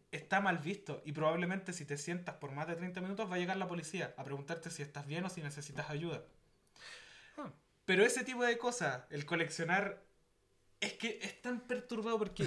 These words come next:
Speaker 1: ya uno,
Speaker 2: <laughs>
Speaker 1: no sé, eh, calzones de niños, o sea, lo entendería. Diría,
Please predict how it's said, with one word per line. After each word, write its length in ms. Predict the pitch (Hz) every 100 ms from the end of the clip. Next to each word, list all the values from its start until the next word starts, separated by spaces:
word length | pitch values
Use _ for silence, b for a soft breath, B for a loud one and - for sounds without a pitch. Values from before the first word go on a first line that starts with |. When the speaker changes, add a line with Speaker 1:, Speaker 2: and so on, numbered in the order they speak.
| -
Speaker 1:
ya 260 | 170 208 - 196
uno, 280 | 202 226 269 -
Speaker 2:
<laughs> 1300 | 269 - - - - - - _ _ _ - - - 170
Speaker 1:
no 120 | 175
sé, 440 | - 196 175 - - - 143
eh, 1000 | 165 165 160 160 160 156 156 151 147 147 B B B B B
calzones 720 | 160 147 214 202 156 151 - - _ _ - - 151
de 220 | 147 156
niños, 500 | 175 175 139 123 -
o 60 | 120
sea, 300 | 156 - -
lo 140 | 147 151
entendería. 840 | 151 156 151 151 170 156 117 - b b b b 147
Diría, 500 | 147 160 170 -